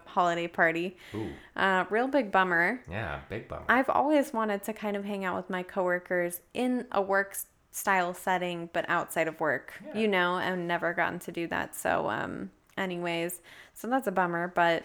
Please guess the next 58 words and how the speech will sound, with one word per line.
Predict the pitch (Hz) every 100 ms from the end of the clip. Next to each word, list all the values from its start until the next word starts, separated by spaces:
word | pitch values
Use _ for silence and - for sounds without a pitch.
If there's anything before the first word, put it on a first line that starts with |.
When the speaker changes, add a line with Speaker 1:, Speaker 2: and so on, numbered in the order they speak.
| -
Speaker 1:
I | -
don't | 233 240
think | 247 247
they | 240
happen | 208 240 254
as | 214 214
much | 202 -
as | 175
they | 170
used | 165 - - -
to. | 262
I | 262
think | 214 233 233
there | 190
are | 196
still | - - 208
office | 226 - 262 277
parties, | - 269 262 277
there | 269 196
Speaker 2:
Hmm. | 190
Speaker 1:
are, | 190 190 233
but | 233 196
I | 185
think | 185 190 180 - - - - _
depending | 208 208 202 196
on | 185 175
the | 170
kind | - 180
of | 170
work | 170 165 -
you |
do | 160 - 160 147 143 170 - _ -
and | 190 196
depending | 190 214 196
on | 190
how | 175
big | 170 170
the | -
corporation | - 190 - - 190 -
is, | - - -
depends | 208 208 - -
on | - 71 69 214
whether | - - 73
it's | -
a | -
Speaker 2:
Right. | -
Speaker 1:
legit | - - -
thing | - 78
or | 73
not. | 69 - - - _ - - -
Speaker 2:
Well, | - 120
it's | -
because | 123 143 143
the | 135
illusion's | 113 135 156 139
been | - 123
broken, | 98 110 113 - 78
people. | - 82 - 92